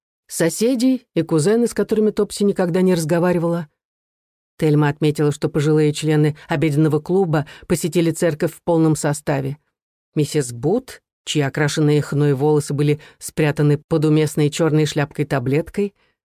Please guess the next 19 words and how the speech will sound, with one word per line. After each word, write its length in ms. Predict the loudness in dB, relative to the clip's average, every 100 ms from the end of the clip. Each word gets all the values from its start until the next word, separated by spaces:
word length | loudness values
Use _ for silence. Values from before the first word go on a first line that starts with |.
| _ _
Дасти 400 | -2 -2 -2 0
Уэбстер, 720 | 0 0 -2 -6 -4 -6 -6 _ _
нервно 400 | 0 0 2 0
смотревшая 640 | 0 -2 0 -2 0 -2
на 180 | 0 0
глянцевый 480 | 0 0 0 0 -2
листок 440 | -2 -2 -4 -4 -16
с 120 | -4
расписанием 600 | -4 -2 -4 0 2 2
порядка 400 | 0 -2 -2 -6
службы, 540 | -8 -4 -2 0 -2 -4 -12 -20 _ _ -6
Брайан, 560 | -2 0 0 0 0 -4 _ _
сменивший 580 | -2 2 2 0 -2 0
галстук 480 | 0 0 -2 -4
В 140 | 0 2
В 60 | 4
С 360 | 2 0 -6 _ _ _
на 120 | -4
траурный. 720 | -2 -4 -2 -4 -4 -6 -8